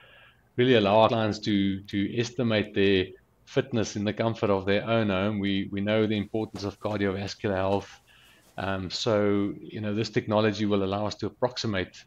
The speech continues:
um, V O two max as a measure for, for, for fitness. Um,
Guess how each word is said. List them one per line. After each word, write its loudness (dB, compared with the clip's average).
um, -10
V 2
O 0
two -4
max -2
as -10
a -4
measure -4
for, -8
for, -10
for -10
fitness. -4
Um, 0